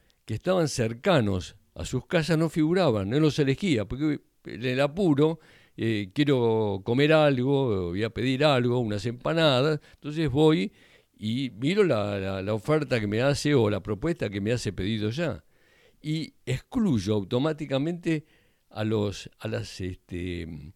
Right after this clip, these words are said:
a los restaurantes o a las casas de comida que están ahí nomás, alrededor mío. No figuran directamente, no, no figuran en primer lugar.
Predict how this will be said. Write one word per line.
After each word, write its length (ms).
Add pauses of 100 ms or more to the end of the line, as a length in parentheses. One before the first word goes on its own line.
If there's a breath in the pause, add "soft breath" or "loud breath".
(160 soft breath)
a 80
los 220
restaurantes 600
o 80
a 40
las 140
casas 320
de 100
comida 440
que 120
están 420
ahí 220
nomás, 500
alrededor 560
mío. 400 (300 soft breath)
No 140
figuran 720 (200 soft breath)
directamente, 960
no, 200
no 100
figuran 480
en 180
primer 340
lugar. 460